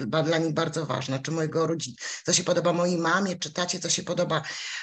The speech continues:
mojej koleżance, tylko co mi się podoba, tak? Jaki, jaka ja jestem, kim ja jestem. E, i właśnie tutaj wykorzystuję właśnie taką metodę Labbooka, e, gdzie,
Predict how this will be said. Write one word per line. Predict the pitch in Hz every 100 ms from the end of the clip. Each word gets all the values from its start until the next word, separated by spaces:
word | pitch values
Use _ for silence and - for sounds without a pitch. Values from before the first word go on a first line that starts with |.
| -
mojej | 190 190
koleżance, | 185 180 180 165 170
tylko | 285 180
co | 180 294
mi | 285 269 269
się | 262 185
podoba, | 156 147 143 123 - -
tak? | 196 269 262 - - -
Jaki, | - 226 233 233 220 240 - - -
jaka | 208 208 208 190 180
ja | 180 165 185 175 165 -
jestem, | 147 170 156 - - -
kim | - - 262 233
ja | 160
jestem. | 135 - - - - - - - - -
E, | 180 175 -
i |
właśnie | - 226 247
tutaj | 214 220
wykorzystuję | - 202 190 190 - 233
właśnie | 190 190 185
taką | 180 185
metodę | 185 190 208
Labbooka, | 185 170 156 131 131 - 135 160 208 _ _ _ _ _ _ _ - - - _
e, | 160 156
gdzie, | 147 151 - 170 165 160